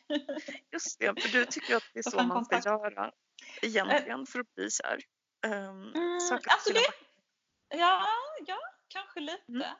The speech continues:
Speaker 2: Alltså det jag tänkte på, eh, när jag läste den här boken, ehm, alltså jag läste den typ i natt. Det är därför den är min senaste och enda referens just nu.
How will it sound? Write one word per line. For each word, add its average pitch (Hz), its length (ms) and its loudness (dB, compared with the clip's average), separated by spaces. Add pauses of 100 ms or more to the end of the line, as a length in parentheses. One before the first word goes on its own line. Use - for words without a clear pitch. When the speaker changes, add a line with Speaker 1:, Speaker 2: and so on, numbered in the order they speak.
(240)
Speaker 2:
Alltså 339 220 -6
det 349 100 -2
jag 339 200 2
tänkte 359 280 -12
på, 214 200 -10 (540)
eh, 226 480 -6 (840)
när 240 80 -4
jag 233 60 0
läste 311 260 -2
den 277 140 0
här 269 80 2
boken, 226 560 -6 (140)
ehm, 254 760 0 (1040)
alltså 240 200 2
jag 220 120 6
läste - 220 0
den 208 180 -4
typ 190 180 -8
i 185 40 -6
natt. - 520 -10
Det 214 100 0
är 202 40 2
därför 190 260 0
den 202 180 -6
är 190 80 -10
min 190 200 -12
senaste 185 440 -4
och 170 200 -6
enda 180 280 -4
referens 190 560 -2
just 247 140 2 (260)
nu. 381 60 4